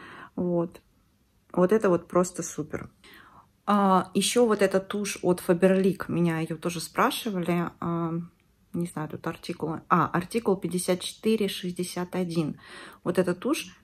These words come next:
мне не понравилась, девочки. Она отпечатывается, и она делает как будто бы сухая, знаете, такая.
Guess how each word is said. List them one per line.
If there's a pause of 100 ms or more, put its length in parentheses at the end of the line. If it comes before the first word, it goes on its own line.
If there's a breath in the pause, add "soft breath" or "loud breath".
мне
не
понравилась,
девочки. (340 loud breath)
Она
отпечатывается, (220)
и
она
делает (420 loud breath)
как
будто
бы
сухая,
знаете,
такая.